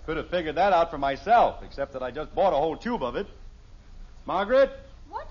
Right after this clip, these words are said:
Speaker 2: shaving cream, dear?
Speaker 1: The shaving cream I bought last night.
Speaker 2: You didn't buy any shaving cream last night.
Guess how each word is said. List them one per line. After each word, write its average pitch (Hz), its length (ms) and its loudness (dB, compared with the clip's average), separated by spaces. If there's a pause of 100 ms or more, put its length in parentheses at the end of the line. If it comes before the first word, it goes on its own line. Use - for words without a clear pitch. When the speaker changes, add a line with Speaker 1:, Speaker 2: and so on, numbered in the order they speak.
Speaker 2:
shaving 392 400 -12
cream, 320 380 -10
dear? 269 300 -14 (880)
Speaker 1:
The 180 80 -8
shaving 269 500 0
cream 233 320 -6
I 196 120 -2
bought 233 400 0
last 202 380 -4
night. 165 360 -4 (420)
Speaker 2:
You 466 60 -18
didn't 640 320 -16
buy 330 320 -8
any 277 260 -14
shaving 262 420 -16
cream 269 300 -14
last 220 360 -14
night. 226 380 -16